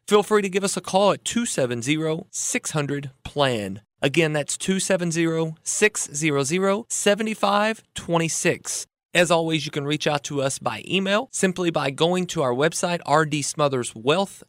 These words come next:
dot com. That's R D S mothers wealth dot com. Clicking on the contact button, and that will prompt you to send us an email through our website.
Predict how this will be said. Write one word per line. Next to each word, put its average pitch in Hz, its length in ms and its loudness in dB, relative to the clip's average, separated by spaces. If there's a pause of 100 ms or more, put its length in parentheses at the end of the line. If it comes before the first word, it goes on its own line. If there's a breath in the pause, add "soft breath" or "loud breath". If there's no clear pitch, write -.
dot 113 240 -4
com. 165 320 -2
That's 139 220 -6 (100)
R 143 240 4
D 131 460 -4
S - 480 -2
mothers 160 680 0
wealth 139 520 -4 (100)
dot 113 220 -2
com. 185 320 -2 (180)
Clicking 214 300 2
on 202 140 4
the 180 40 -2
contact 175 580 0
button, 175 460 -2
and 135 380 -4
that 151 120 0
will 135 120 -2
prompt - 420 -4
you 147 300 0
to - 260 -4
send 190 300 -2
us 170 180 0
an 135 80 -6
email 127 580 -4
through 123 140 0
our 113 100 2
website. 107 440 -4